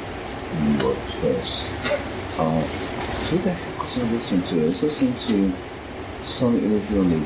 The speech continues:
radio. Oh, I know who it was. Um, <clears throat> Katha Pollitt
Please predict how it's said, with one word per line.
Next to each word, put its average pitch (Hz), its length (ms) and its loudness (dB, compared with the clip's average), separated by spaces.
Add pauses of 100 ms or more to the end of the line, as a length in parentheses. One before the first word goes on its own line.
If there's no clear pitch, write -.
(100)
radio. 104 280 4
Oh, 147 240 4
I - 20 2
know 175 140 4
who 135 240 2
it - 40 0
was. 78 460 2 (100)
Um, 87 500 4 (760)
<clears throat> 175 320 2 (580)
Katha 104 400 -2 (300)
Pollitt 98 460 -2